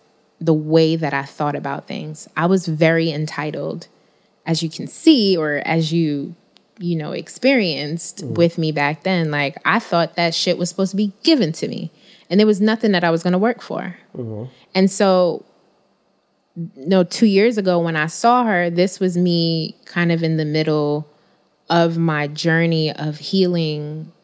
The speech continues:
Speaker 1: basically my identity issues and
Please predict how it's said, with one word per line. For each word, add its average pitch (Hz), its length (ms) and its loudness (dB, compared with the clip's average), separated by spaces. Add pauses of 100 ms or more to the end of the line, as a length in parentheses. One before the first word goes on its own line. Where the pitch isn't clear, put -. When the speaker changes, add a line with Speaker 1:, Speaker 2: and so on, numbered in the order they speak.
(880)
Speaker 1:
basically 170 480 -2
my 156 200 -2
identity 147 760 -4
issues 139 600 -8 (560)
and 151 800 -2